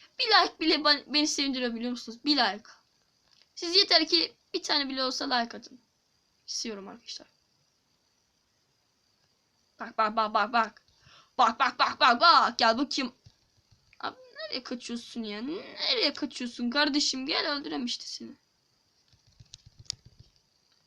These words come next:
Ya boş yapma. Adam çok boş yapıyor be kardeşim. Öleceğim. Allah!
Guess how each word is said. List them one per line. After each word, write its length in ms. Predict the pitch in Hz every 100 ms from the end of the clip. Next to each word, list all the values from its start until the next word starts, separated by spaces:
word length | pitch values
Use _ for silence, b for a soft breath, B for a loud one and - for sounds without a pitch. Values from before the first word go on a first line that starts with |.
| _ _ _ _ -
Ya 160 | 285
boş 280 | 330 381 -
yapma. 600 | 403 370 349 349 339 349 _ _ _ _ _ _ _ _ _ _ _ _ _ _ _ _
Adam 340 | 247 311 392 330
çok 360 | 381 339 _
boş 320 | 285 339 - 302
yapıyor 300 | 302 254 233
be 100 | 226
kardeşim. 680 | 220 220 220 - 208 233 _ _ _ _ _ _ _ _ _ _ _ _ _ _ _ _ _ _ _ _ _ _ _ _ _ _ _
Öleceğim. 560 | 277 330 320 403 294 294 b b b b b
Allah! 1160 | - 359 427 427 440 427 427 427 415 370 - -